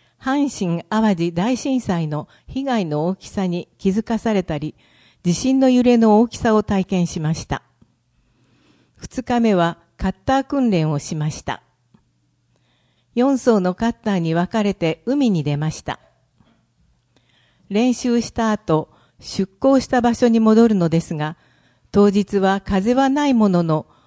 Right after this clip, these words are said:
大潮の日で、しかも引き潮の時間と重なってしまいました。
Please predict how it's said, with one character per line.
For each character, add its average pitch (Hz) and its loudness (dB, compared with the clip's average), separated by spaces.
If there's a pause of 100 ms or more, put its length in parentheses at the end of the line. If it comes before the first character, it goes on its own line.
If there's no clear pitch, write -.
(120)
大 320 4
潮 175 0
の 151 -2
日 165 -8
で、 147 -8 (340)
し - -12
か 233 0
も 180 2
引 - -6
き 294 -2
潮 294 0
の 269 2
時 240 -4
間 247 -2
と 233 0
重 233 0
な 233 2
っ - -10
て 233 0
し 220 -2
ま 214 0
い 196 0
ま 185 0
し - -8
た。 - -8